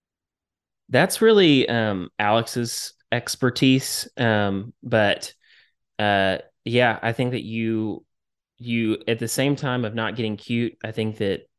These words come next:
you can't get emotional either. And so you gotta, you gotta look at logic.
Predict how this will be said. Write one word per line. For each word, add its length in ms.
you 160
can't 440
get 120
emotional 540
either. 460
And 120
so 140
you 220
gotta, 320
you 120
gotta 200
look 160
at 100
logic. 560